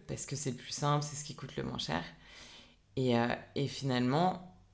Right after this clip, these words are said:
il y a des gens qui sont vraiment faits pour travailler tout seuls, qui s'épanouissent là-dedans. Et il y en a, c'est pas du tout le cas. Et en fait, euh, moi, je me suis, j'ai un peu fermé les yeux là-dessus,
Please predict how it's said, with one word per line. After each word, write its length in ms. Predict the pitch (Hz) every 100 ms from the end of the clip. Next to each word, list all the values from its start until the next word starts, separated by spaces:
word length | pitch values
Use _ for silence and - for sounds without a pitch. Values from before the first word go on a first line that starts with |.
| -
il 80 | 131
y 40 |
a 20 |
des 160 | 120 120
gens 180 | 139 160
qui 140 | -
sont 140 | - 117
vraiment 360 | - 135 156
faits 160 | 151 160
pour 140 | -
travailler 360 | - 143 135 131
tout 140 | -
seuls, 280 | - 170 180
qui 140 | 180 -
s'épanouissent 640 | - 139 139 135 143 -
là-dedans. 340 | 120 123 139 151 - - _ - _ - - _ _ -
Et 60 | 147
il 40 |
y 60 | 127
en 160 | 120 123
a, 300 | 147 165 -
c'est 220 | - -
pas 80 | 117
du 100 | 120
tout 160 | - 131
le 60 |
cas. 160 | - - - - - - - - - _
Et 140 | 156 139
en 80 | 127
fait, 420 | - 156 165 -
euh, 540 | 135 123 98 71 52 50 - - -
moi, 220 | 139 151
je 120 | 151
me 120 | 151
suis, 240 | 117 - -
j'ai 120 | 135
un 80 | 123
peu 120 | 120
fermé 340 | 180 190 165 151
les 240 | 151 147
yeux 60 | 147
là-dessus, 520 | 135 127 - 175 208